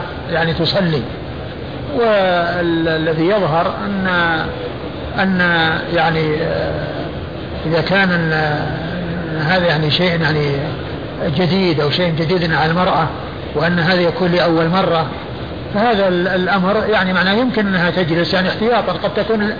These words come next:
قد تكون العادة، يعني، تغيرت بالزيادة، لأن العادة تتغير بالزيادة والنقصان، فكون تجلس يومين، تجلس يومين، يعني، يمكن أن يكون له وجه.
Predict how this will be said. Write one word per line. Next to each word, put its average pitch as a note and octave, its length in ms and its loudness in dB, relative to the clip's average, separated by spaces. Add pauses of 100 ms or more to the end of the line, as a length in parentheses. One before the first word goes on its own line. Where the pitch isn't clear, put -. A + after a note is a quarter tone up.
(280)
قد G#3 100 0
تكون A3 280 2
العادة، A3 360 2
يعني، G3 300 2
تغيرت F#3+ 560 2 (580)
بالزيادة، E3+ 640 2
لأن D#3+ 280 -2
العادة F#3+ 360 2
تتغير A#3+ 500 2
بالزيادة G#3 340 0
والنقصان، G#3+ 420 0 (680)
فكون G#3 320 0
تجلس G#3+ 360 0
يومين، F#3 440 2 (1000)
تجلس F#3+ 380 2
يومين، F3+ 460 2 (160)
يعني، F#3+ 220 2
يمكن C4 360 2
أن F#3+ 120 2
يكون F#3+ 200 0
له E3+ 120 2
وجه. F3 260 2